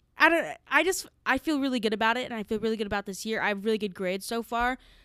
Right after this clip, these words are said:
um, and I'm just really, really trying to be a good student, um,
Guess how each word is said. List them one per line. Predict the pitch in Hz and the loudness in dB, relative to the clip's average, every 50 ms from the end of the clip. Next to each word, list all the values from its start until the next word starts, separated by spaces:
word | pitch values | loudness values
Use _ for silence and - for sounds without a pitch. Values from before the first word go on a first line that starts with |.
| - - - _ - | -20 -20 -10 _ -2
um, | 226 220 214 196 | 0 0 2 2
and | 196 | 2
I'm | 247 285 277 | 0 0 0
just | 320 311 - | -2 -2 0
really, | 339 330 311 | 0 0 0
really | 226 220 214 214 233 247 254 262 262 | 0 -2 -2 0 2 2 2 2 0
trying | - - 247 233 220 220 | -2 -4 -4 -4 -2 -2
to | 208 | -2
be | 214 208 | -2 -4
a | 196 | -4
good | 190 196 185 | -4 -6 -8
student, | - - 196 190 185 180 - - _ _ _ _ _ _ _ _ _ _ _ - | -8 -8 -8 -6 -6 -8 -8 -10 _ _ _ _ _ _ _ _ _ _ _ 0
um, | 226 226 226 220 214 208 202 190 185 175 170 - | 2 2 4 4 4 4 4 2 2 0 -2 -6